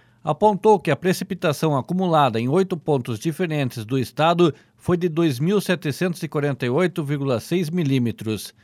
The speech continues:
O índice é cento e cinquenta e um por cento superior ao mesmo período do ano passado, que foi de mil e noventa e quatro vírgula dois milímetros.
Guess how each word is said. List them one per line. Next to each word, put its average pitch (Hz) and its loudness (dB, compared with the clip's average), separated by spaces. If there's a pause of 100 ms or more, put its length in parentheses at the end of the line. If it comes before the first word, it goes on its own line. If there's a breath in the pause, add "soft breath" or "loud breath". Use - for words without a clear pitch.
(340 soft breath)
O 120 -8
índice 165 -2
é 135 0
cento 185 -4
e 160 -2
cinquenta 151 -4
e 139 -2
um 170 0
por 175 -2
cento 180 -2
superior 180 0 (240 loud breath)
ao 143 0
mesmo 202 2
período 170 0
do 147 0
ano 185 0
passado, 175 2 (280 soft breath)
que 135 -4
foi 147 -4
de 123 -4
mil 170 0
e 208 0
noventa 156 -4
e - -2
quatro 180 0
vírgula 196 0
dois 170 2
milímetros. 110 -4